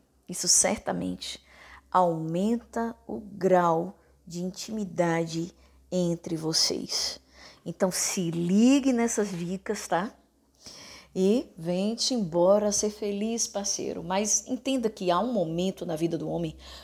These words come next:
onde ele se sente indefeso, confuso, com dificuldades e dúvidas sobre como se conectar com a mulher no nível mais profundo. Que tal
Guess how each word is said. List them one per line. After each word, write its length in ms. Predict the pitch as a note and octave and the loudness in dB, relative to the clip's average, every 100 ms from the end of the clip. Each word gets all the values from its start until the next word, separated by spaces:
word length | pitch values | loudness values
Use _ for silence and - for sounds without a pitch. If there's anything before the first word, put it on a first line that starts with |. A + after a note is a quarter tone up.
| - | -6
onde 220 | F3+ F3 | 2 6
ele 140 | A3 | 6
se 140 | A3+ G3+ | 4 4
sente 520 | - - F#3 F#3+ E3+ | 4 4 2 -2 -6
indefeso, 760 | E3 E3+ E3+ F3+ F3+ F#3 F3 F3 | -4 -4 -2 2 4 4 0 -8
confuso, 680 | E3+ - G#3 G#3+ G#3+ G#3+ G3+ | -14 -8 -2 2 2 0 -4
com 140 | G3+ | -6
dificuldades 680 | G3 - - F3+ G3 G3 F3 | -6 -8 -4 0 0 0 -4
e 60 | G#3+ | -2
dúvidas 600 | E3 A#3 A3+ A#3+ A#3+ - - - _ | 0 0 2 0 -2 -14 -20 -20 _
sobre 320 | - A3+ G#3+ | -2 0 0
como 300 | - C4+ C#4+ | -2 0 0
se 180 | D4 C4+ | 0 -2
conectar 480 | - G3+ G3+ - G3 | -2 -2 -2 -4 -6
com 140 | - | -2
a 40 | G#3 | -2
mulher 340 | F#3+ E3+ F#3+ | 0 2 2
no 120 | G3+ | 2
nível 360 | F3 F#3+ F#3+ E3+ | 0 0 2 0
mais 240 | E3 F#3 | 0 -2
profundo. 500 | - E3 D#3+ D3+ D3+ - - _ - - - - - | -2 -6 -6 -10 -12 -14 -20 _ -20 -20 -20 -18 -4
Que 100 | G4+ | -4
tal 420 | - F#3 D#3 | 0 0 0